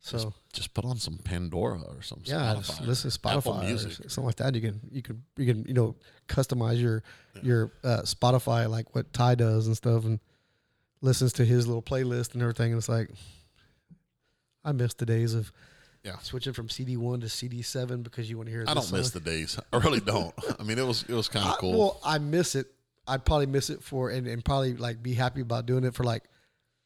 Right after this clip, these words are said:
Speaker 2: an hour. Then I'd be like, "Okay, let's go back.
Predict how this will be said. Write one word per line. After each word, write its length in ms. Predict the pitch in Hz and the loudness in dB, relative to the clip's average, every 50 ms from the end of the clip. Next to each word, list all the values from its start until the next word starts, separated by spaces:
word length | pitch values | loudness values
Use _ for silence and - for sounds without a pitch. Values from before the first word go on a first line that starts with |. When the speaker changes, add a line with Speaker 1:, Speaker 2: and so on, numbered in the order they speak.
| _ _ - - | _ _ -6 -4
Speaker 2:
an 100 | 123 117 | -2 0
hour. 420 | 107 123 131 139 147 151 139 - - - | 2 2 4 4 4 4 2 0 -4 -6
Then 160 | 147 131 127 | -4 0 0
I'd 80 | 127 | 0
be 80 | 127 131 | 0 0
like, 160 | 123 120 120 | 0 0 0
"Okay, 320 | 127 139 123 - 120 113 107 | -2 -6 -6 -4 -4 -4 -4
let's 160 | 113 120 - | -6 -6 -8
go 140 | - 131 120 | -8 -8 -8
back. 220 | 117 104 120 - | -6 -6 -6 -6